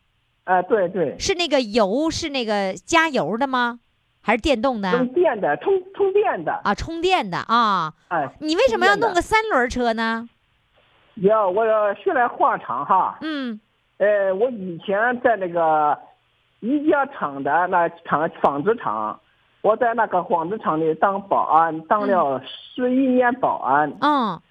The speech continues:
Speaker 1: 十一，十一年保安，那个厂的一九零四年的，后来电火把厂里就烧了。
Speaker 2: 哦。
Speaker 1: 那个厂就倒闭了。
Speaker 2: 哦。
Speaker 1: 倒闭了，没办法，最后呢，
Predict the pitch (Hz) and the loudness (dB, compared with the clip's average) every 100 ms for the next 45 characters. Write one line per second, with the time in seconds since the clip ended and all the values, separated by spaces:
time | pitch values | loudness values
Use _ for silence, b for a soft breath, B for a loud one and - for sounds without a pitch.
0 | _ - 330 330 - - - - 311 320 | _ -2 0 0 -4 -12 -16 -4 0 4
1 | 311 311 208 190 240 240 240 226 233 - | 2 2 2 2 2 2 2 2 0 -2
2 | 170 196 247 294 208 214 208 285 277 247 | -4 -2 -2 0 2 0 0 -6 -4 -2
3 | 202 185 196 170 - B B 233 247 240 | 0 2 0 0 -2 B B -4 -2 -2
4 | 277 208 165 - 120 135 - - _ - | -2 -2 -4 -6 -4 -4 -6 -16 _ 0
5 | 170 175 - 170 139 165 180 180 151 135 | 0 0 -2 -4 -2 -4 -4 -2 -4 -4
6 | - 240 233 196 113 - _ - 254 247 | 0 0 2 0 -4 -12 _ -2 0 2
7 | 214 220 - 175 214 233 240 202 131 190 | 0 -2 -2 -2 -2 -2 2 0 0 -2
8 | 262 196 90 - _ 277 277 247 214 220 | 0 0 -2 -8 _ -4 -2 -2 -2 0
9 | 233 311 302 285 233 208 240 220 233 320 | 0 0 2 4 2 2 0 0 0 0
10 | 208 170 135 - 220 214 220 175 147 | 0 -2 -2 -2 -2 0 0 -2 -6